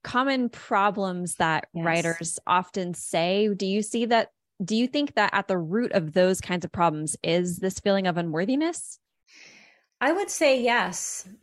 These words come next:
Speaker 2: Um, you know, procrastination a-, at the biggest level is this feeling like I, you know, it's better to have a dream and not have tried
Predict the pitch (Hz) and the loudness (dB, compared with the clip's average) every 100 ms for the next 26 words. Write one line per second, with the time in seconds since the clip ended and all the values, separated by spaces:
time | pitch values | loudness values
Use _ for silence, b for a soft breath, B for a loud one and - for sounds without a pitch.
0 | _ - 208 208 208 202 - 214 208 208 | _ 0 2 4 2 -2 0 2 2 0
1 | 240 254 269 294 - 254 226 233 220 202 | -4 0 0 0 -2 -2 -2 -2 -2 -2
2 | 190 185 190 - _ _ _ _ - 226 | -2 -2 -6 -10 _ _ _ _ -16 -12
3 | - 233 233 214 233 247 233 - 208 196 | -4 -2 0 4 4 6 2 0 -2 0
4 | 208 202 196 185 185 180 - b b b | 2 2 2 0 -2 -4 -8 b b b
5 | b b _ - 214 214 - - 226 240 | b b _ -2 0 2 0 -4 0 2
6 | 240 226 214 202 190 185 - _ _ _ | 4 2 0 2 0 0 -6 _ _ _
7 | _ _ _ _ 214 202 208 214 - - | _ _ _ _ 2 4 4 0 -2 -10
8 | - _ 214 208 196 190 202 - 214 220 | -20 _ -2 0 2 0 -2 -2 2 2
9 | 247 233 208 220 214 202 202 196 180 185 | 2 0 0 0 0 -2 -4 -2 0 2
10 | 185 190 180 - 175 175 208 233 | 2 0 -6 -4 -2 0 0 -4